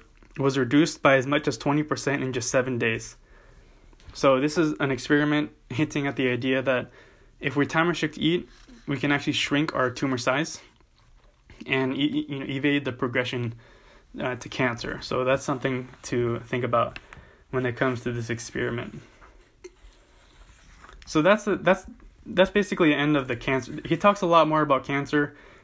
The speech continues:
and immunity, but I didn't want to dig too much, too deep into it. I wanted to stick to the, the highlight points.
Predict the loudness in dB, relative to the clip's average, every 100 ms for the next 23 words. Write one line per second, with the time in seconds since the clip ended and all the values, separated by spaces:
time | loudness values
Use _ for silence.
0 | -4 -2 0 -2 0 0 2 0 -2 -12
1 | -20 -20 -20 -12 -2 -2 0 -2 0 0
2 | 0 0 -2 0 -2 -2 -4 -8 -12 -2
3 | 0 0 0 -4 0 0 0 -8 -20 -20
4 | -20 -4 0 2 0 -4 -4 -2 -2 -4
5 | 2 4 4 0 0 4 4 4 2 0
6 | 0 -4 -12